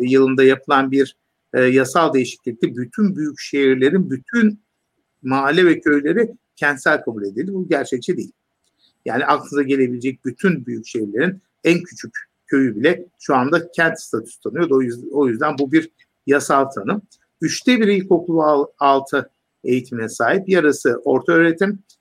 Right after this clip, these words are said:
E, yaklaşık yüzde yirmisi de lise ve üstü eğitime sahip. Bundan bahsediyoruz. E, yüzde elli biri çalışıyor. Yüzde yirmi biri ev kadını, yüzde sekizi emekli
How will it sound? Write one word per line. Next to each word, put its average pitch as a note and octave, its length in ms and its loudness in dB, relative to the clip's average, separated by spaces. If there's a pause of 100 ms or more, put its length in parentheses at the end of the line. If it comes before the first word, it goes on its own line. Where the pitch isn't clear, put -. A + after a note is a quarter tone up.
(220)
E, D3 100 2
yaklaşık D3+ 840 4
yüzde D3+ 220 2
yirmisi A#2+ 340 0
de F3+ 180 4
lise C#3+ 260 0
ve E3 140 2
üstü - 240 -6
eğitime A2 360 -2
sahip. A#2+ 340 -8 (100)
Bundan G#2+ 280 -10
bahsediyoruz. A2 600 -10 (440)
E, D3+ 80 2
yüzde E3+ 300 2
elli F3 180 2
biri A#2+ 260 -2 (140)
çalışıyor. F3 600 0
Yüzde E3 340 -2
yirmi C3 320 -2
biri C3+ 100 -2
ev C#3 300 -2
kadını, C#3 340 -6
yüzde C#3 220 -2
sekizi A2+ 500 -8
emekli C#3 640 -2